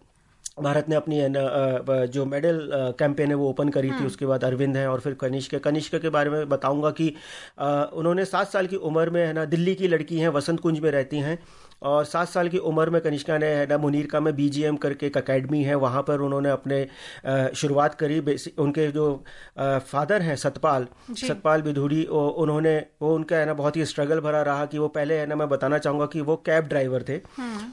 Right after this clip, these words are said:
Speaker 1: उसके बाद उन्होंने वो cab, अपना क-, कैब service छोड़ के उन्होंने नौकरी करी, लेकिन नौकरी में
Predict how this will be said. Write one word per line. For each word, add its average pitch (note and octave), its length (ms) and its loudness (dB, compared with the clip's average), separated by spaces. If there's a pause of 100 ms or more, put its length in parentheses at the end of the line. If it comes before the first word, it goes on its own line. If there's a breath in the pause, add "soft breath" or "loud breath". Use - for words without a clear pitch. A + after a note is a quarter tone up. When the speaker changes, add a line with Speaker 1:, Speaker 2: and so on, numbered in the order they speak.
Speaker 1:
उसके E3 260 -2
बाद D#3+ 180 2
उन्होंने D#3+ 300 0
वो D#3+ 180 0
cab, D3+ 300 -2
अपना D3+ 260 0
क-, D3+ 120 -2
कैब D3 220 2
service D3 380 0
छोड़ D3 180 0
के D#3 120 0
उन्होंने D3 360 2
नौकरी C#3+ 360 0
करी, D#3 200 2
लेकिन D3 220 2
नौकरी C#3+ 280 0
में D3+ 160 0